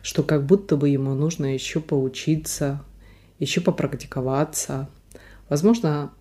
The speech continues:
пойти на курсы очередные, может быть, получить второе или третье высшее образование, может быть, просто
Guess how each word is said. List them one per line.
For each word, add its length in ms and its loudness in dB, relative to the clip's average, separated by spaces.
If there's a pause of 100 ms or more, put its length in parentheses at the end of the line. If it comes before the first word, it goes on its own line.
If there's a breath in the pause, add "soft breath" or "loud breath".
(120)
пойти 320 0
на 140 -2
курсы 680 0 (360)
очередные, 920 0 (600 loud breath)
может 360 2
быть, 320 0 (200)
получить 400 0
второе 560 2
или 280 -2
третье 680 -2 (200)
высшее 420 2
образование, 800 -2 (540 loud breath)
может 260 2
быть, 160 0
просто 600 0